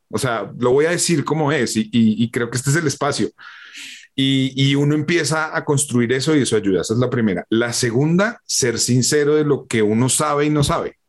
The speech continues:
¿sí? Y rodearse, si estas personas que ya vienen buenas saben más que uno, pues es mucho mejor. Es decir, yo tengo un equipo ahorita de U X, yo sé de U X los principios,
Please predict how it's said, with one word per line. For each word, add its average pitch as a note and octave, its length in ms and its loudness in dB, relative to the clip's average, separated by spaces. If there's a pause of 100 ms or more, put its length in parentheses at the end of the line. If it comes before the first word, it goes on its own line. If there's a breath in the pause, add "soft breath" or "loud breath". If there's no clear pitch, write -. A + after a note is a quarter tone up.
(400)
¿sí? B2 360 -2 (680 loud breath)
Y C3 140 0
rodearse, B2 920 0
si C#3 200 0
estas D3 240 -2
personas C3+ 720 -2
que G#2 200 0
ya A2+ 180 0
vienen C3+ 320 2
buenas F#2+ 540 -4
saben C3 500 -2
más D3 180 -2
que E3+ 140 -2
uno, D#3+ 460 0 (200)
pues A#2 200 0
es A#2 100 0
mucho C3 260 2
mejor. D3+ 540 -2
Es A2+ 160 0
decir, A#2+ 400 0 (480 soft breath)
yo B2 380 0
tengo C#3 160 -2
un D3+ 80 2
equipo C#3+ 240 0
ahorita D#3 260 2
de D#3 160 0
U A2+ 100 6
X, D3 360 -2
yo F#2 240 0
sé B2 140 0
de B2 260 2
U C3 80 4
X B2+ 260 -2
los C3 180 0
principios, C3+ 840 0